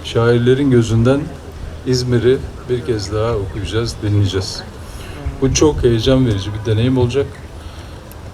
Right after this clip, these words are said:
Çünkü kültür sanat bir kentin kalbidir.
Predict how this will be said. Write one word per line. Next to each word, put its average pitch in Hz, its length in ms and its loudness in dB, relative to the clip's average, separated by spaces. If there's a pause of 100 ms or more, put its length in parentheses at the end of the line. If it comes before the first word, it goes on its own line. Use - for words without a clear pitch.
Çünkü 131 420 0 (320)
kültür 117 300 -2
sanat 113 360 2 (340)
bir 123 120 2
kentin 120 460 0
kalbidir. 123 680 0